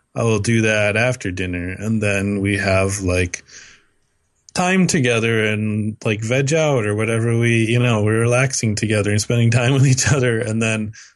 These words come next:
I never get to it. And the next day I wake up and go, "What was that again?" <laughs> Like, even when I, like, make notes in Evernote, like, "Oh, this is a good idea. I don't have time to do this now 'cause I have to finish this job." Um,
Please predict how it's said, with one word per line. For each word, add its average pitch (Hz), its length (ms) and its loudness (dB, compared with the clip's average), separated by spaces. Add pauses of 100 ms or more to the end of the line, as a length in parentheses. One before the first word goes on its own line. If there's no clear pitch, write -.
(160)
I 110 100 -2
never 117 220 0
get 113 260 -2
to 104 200 -4
it. 107 220 -2
And 104 100 -6
the 104 60 -4
next 98 260 -4
day 107 160 -2
I 98 60 0
wake 98 240 -2
up 101 180 -4
and 98 140 -2
go, 95 140 2
"What 98 200 0
was 147 120 2
that 165 180 2
again?" 170 420 2 (140)
<laughs> - 120 -6
Like, - 360 0 (560)
even 156 320 0
when 151 100 -2
I, 123 240 0 (500)
like, 110 260 -4
make 110 260 -4
notes 107 360 -2
in 104 80 -4
Evernote, 95 500 -2
like, 92 320 -2
"Oh, 120 140 2
this 110 200 0
is 117 80 2
a 120 60 2
good 113 160 0
idea. 98 260 2
I 90 60 0
don't 104 140 0
have 135 120 0
time 143 200 0
to 139 60 0
do 139 100 2
this 135 240 0
now 104 240 0
'cause 101 160 -6
I - 20 0
have 98 140 -4
to 113 80 -4
finish 107 340 -2
this 107 180 -2
job." 90 480 0 (640)
Um, 85 460 0